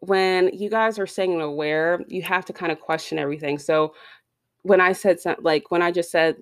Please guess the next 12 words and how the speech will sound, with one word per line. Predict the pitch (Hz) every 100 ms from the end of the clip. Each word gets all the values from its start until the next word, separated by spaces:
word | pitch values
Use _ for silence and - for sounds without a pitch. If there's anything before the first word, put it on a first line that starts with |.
| -
like, | 143
hanging | - 170 165
out | 165 -
with | 151
friends | - 160 156 151 151 151 -
or | 139 135 -
an | 143
event | 139 160 -
that | 139
you | 147
just | 151 151 -
did, | 156 147 147 143